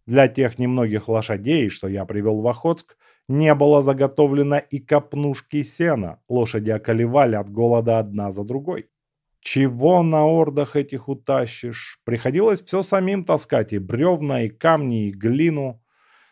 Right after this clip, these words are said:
Да ещё и писарь местный, Турчинов, кажется, объявил, что знает про меня слово и дело. Я его под стражу, как положено, посадил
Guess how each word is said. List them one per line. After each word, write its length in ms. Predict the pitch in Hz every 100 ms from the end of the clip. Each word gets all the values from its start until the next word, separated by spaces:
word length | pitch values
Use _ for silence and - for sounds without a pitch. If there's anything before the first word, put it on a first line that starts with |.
| -
Да 80 | 131
ещё 280 | 147 - 170
и 60 |
писарь 540 | 120 - 180 180 151 131
местный, 460 | 131 123 117 113
Турчинов, 800 | 95 - 110 - - 175 156 -
кажется, 420 | - 120 113 113
объявил, 460 | 110 110 127 170 185
что 300 | - - 156
знает 500 | 135 165 185 160 -
про 160 | 143 147
меня 360 | 143 147 156
слово 540 | - - 147 147 139 139
и 260 | - 147
дело. 500 | 123 110 87 82 - _ _ _ _ -
Я 200 | 143 131
его 180 | 117 113
под 200 | 123 120
стражу, 440 | - 202 170 117
как 220 | 107 -
положено, 460 | 131 131 123 120 117
посадил 560 | 123 - 135 208 196